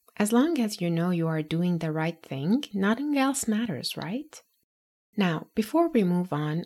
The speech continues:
I want to go over a few things. First, when you say, "I don't care," it means it's not important to me. But be careful how you say it. "I don't care" can give your listener a feeling of,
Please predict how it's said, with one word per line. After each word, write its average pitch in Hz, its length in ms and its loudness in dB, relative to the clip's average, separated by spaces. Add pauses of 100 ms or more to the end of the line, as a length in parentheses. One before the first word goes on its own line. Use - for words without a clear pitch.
I 190 120 0
want 254 260 2
to 220 60 2
go 185 260 -2
over 180 240 0
a 165 120 -8
few 147 260 -8
things. - 580 -12 (800)
First, 214 600 0 (200)
when 226 220 8
you 349 120 6
say, 220 540 -2
"I 185 160 0
don't 185 220 4
care," 185 640 0 (140)
it 190 200 -4
means 185 520 2
it's - 220 -6
not 180 180 0
important 160 640 -4
to - 100 -10
me. - 260 -10 (680)
But - 520 -8 (400)
be 214 100 2
careful 262 540 0
how 175 320 -4
you 170 180 0
say 147 320 -4
it. - 440 -12 (600)
"I 254 140 4
don't 320 240 -4
care" 165 520 -2
can 180 260 -2
give 208 200 -2
your 190 200 0
listener 170 640 -2
a - 40 -10
feeling 190 540 0
of, 180 260 -6